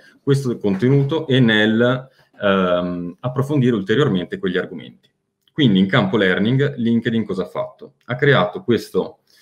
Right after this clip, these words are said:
eh, questo sistema dove attraverso, eh, l'intelligenza artificiale si vanno a definire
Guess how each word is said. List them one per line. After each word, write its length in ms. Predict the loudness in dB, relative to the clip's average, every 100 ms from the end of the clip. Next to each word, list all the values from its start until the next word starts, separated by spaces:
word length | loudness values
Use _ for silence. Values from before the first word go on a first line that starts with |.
| _ _ -2
eh, 680 | 4 4 4 0 -6 -10 -2
questo 260 | -2 -2
sistema 640 | -8 -8 -4 -4 -2 -6 -10 _ _ _ _ _
dove 480 | -2 2 2 0 -4
attraverso, 920 | -8 -4 0 2 2 -2 -8 -12 -12 _ _ _ _
eh, 360 | -2 2 4 4
l'intelligenza 600 | 2 0 -2 -2 -4 -4
artificiale 840 | -8 -10 -8 -6 -4 -4 -4 -8 _
si 200 | -14 -6
vanno 320 | 0 0 0
a 20 | -2
definire 800 | -4 0 0 2 0 -2 -8